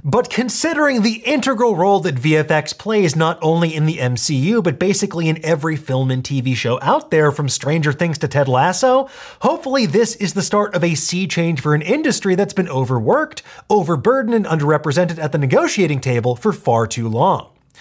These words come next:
With that said, you might be wondering, what does all of this mean for the M C U?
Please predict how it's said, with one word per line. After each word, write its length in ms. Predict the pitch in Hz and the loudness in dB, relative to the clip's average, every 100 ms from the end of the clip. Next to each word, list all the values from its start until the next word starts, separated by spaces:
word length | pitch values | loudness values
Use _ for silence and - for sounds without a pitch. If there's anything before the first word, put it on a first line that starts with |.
| - - - | -20 -20 -4
With 160 | 226 233 | -2 2
that 240 | 214 202 | 2 0
said, 300 | - 165 143 | 0 0 2
you 80 | 185 | 2
might 240 | 262 269 | 2 2
be 100 | 220 | 0
wondering, 520 | 175 147 127 123 120 | 2 2 2 0 -2
what 300 | 127 339 381 | -2 -2 -2
does 220 | - 254 165 | -2 -6 -4
all 320 | - 175 165 | 0 2 4
of 140 | 147 | 2
this 240 | 127 143 135 | 2 0 0
mean 260 | 127 135 | 0 0
for 140 | 127 143 | 0 -2
the 160 | 131 | -4
M 240 | - 123 127 | -2 -2 -2
C 340 | - 175 190 277 | -2 -2 0 2
U? 260 | 165 - | 0 -4